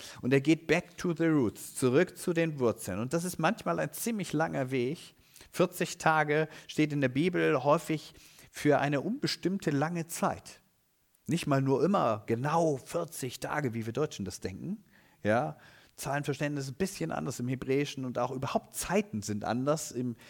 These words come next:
hebräischen oder im orientalischen Raum sowieso. Vierzig steht für eine lange Zeit, eine unbestimmte Zeit. Und Gott führt uns wie Elia zurück an diesen Ausgangspunkt seiner Verheißung,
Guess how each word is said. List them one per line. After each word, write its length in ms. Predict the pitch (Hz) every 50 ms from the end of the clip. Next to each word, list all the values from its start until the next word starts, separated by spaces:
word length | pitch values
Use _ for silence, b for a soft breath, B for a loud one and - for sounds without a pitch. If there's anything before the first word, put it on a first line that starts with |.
| B B B
hebräischen 500 | - 113 - 120 139 151 160 - - 143
oder 220 | 131 143 131 127
im 80 | 123 117
orientalischen 840 | 127 143 143 131 127 - 135 147 160 160 156 147 - - - 147 120
Raum 280 | 113 127 139 143 156 131
sowieso. 600 | 120 156 151 139 139 123 113 113 117 156 185 B B B B B -
Vierzig 560 | - - 208 240 226 226 - - 104 95 -
steht 260 | - - 127 113 -
für 140 | - - 95
eine 260 | 104 98 95 92 - -
lange 520 | - 104 113 127 131 127 120 117 117 110 110 b b b b b
Zeit, 640 | - - - - 160 127 92 90 - - - - b b b b
eine 200 | - 107 120 120
unbestimmte 760 | - - 151 156 151 127 110 - - - 123 107 101 - - -
Zeit. 240 | - - 87 - B B B B B
Und 100 | 123 131
Gott 220 | 135 185 220 220 -
führt 500 | - - - - - 254 254 247 - -
uns 340 | 135 139 156 151 - 135
wie 200 | 139 202 233 247
Elia 580 | - 180 175 180 185 170 143 120 120 123 131 B B B B B B B
zurück 460 | - - 147 135 143 196 240 240 - -
an 220 | 156 156 165 156
diesen 300 | 165 160 139 151 131 -
Ausgangspunkt 1000 | 123 139 175 214 226 - - - 175 170 175 - - - - - 180 175 160 -
seiner 280 | 156 151 151 147 151 143
Verheißung, 640 | - - 151 143 139 131 131 127 - - 95 92